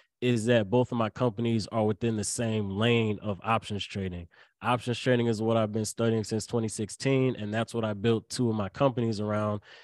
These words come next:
And, you know, I see a lot of people, they might have a company about real estate, and then they have a clothing brand, and then they have basically a bunch of companies that aren't necessarily connected or within the same lane. And I think that's when it,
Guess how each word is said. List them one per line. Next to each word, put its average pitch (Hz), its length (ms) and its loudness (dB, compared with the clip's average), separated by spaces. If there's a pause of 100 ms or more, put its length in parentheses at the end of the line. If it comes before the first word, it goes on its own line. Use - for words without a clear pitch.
(260)
And, 113 400 0
you 120 60 2
know, 113 140 2
I 110 40 2
see 123 180 -2
a 113 60 2
lot 117 160 4
of 113 100 -2
people, 117 240 -2
they 113 120 2
might 110 260 -2
have 113 360 0
a 101 60 -6
company 117 680 -2 (420)
about 110 320 0
real 135 180 6
estate, 120 480 0
and 110 160 -4
then 117 140 -2
they 117 140 2
have 113 680 0 (540)
a 98 200 -4
clothing 131 480 4
brand, 127 480 2
and 113 120 -2
then 113 120 -2
they 110 100 -2
have 113 360 0 (440)
basically 175 360 6
a 147 60 4
bunch 151 200 2
of 127 80 -6
companies 139 400 2
that 110 60 2
aren't 127 200 2
necessarily 127 540 0
connected 135 640 0
or 117 120 2
within 120 280 0
the 113 60 0
same 110 420 -2
lane. 127 360 0
And 113 100 -8
I 104 60 -6
think 104 340 -6
that's 123 300 0
when 120 260 -4
it, 104 100 -14